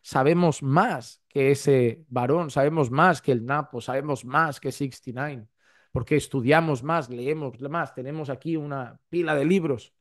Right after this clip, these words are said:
Pero yo pregunto, ¿y qué hacemos con todas esas palabras? Porque a nosotros también nos podrá decir el Señor Jesús, "Yo nunca te conocí". Imagínate, habrá gente que irá de las calles del vicio al infierno,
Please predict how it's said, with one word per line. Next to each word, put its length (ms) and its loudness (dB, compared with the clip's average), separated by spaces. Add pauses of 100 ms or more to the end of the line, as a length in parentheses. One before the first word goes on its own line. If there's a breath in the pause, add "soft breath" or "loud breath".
(680)
Pero 180 2
yo 140 2
pregunto, 380 2
¿y 40 0
qué 120 2
hacemos 400 -2
con 160 -4
todas 160 0
esas 220 -2
palabras? 680 0 (560)
Porque 220 2
a 40 6
nosotros 480 4
también 460 4
nos 140 2
podrá 260 2
decir 280 2
el 120 0
Señor 360 -6
Jesús, 440 -2
"Yo 140 2
nunca 360 -4
te 120 -4
conocí". 600 -4 (1700)
Imagínate, 840 2 (280)
habrá 220 2
gente 300 0
que 120 0
irá 420 2
de 260 0
las 320 -2
calles 500 4
del 420 0
vicio 680 -2
al 140 2
infierno, 680 -6